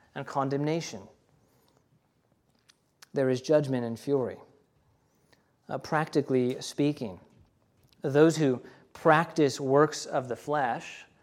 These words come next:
and for those, see chapter five, verses nineteen through twenty-one, those who make a practice of the works of the flesh will only produce more of it.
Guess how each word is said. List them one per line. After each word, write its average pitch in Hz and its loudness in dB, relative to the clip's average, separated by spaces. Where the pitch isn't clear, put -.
and 123 -16
for 120 -8
those, 123 -6
see 123 -14
chapter 117 -10
five, 123 -2
verses 113 -8
nineteen 120 -8
through 120 -8
twenty-one, 117 -8
those 143 0
who 143 2
make 135 0
a 123 -2
practice 139 -2
of 139 -8
the 120 -2
works 127 -2
of 127 -6
the 120 -8
flesh 131 -4
will 170 10
only 190 6
produce 175 2
more 156 2
of 123 0
it. 90 -12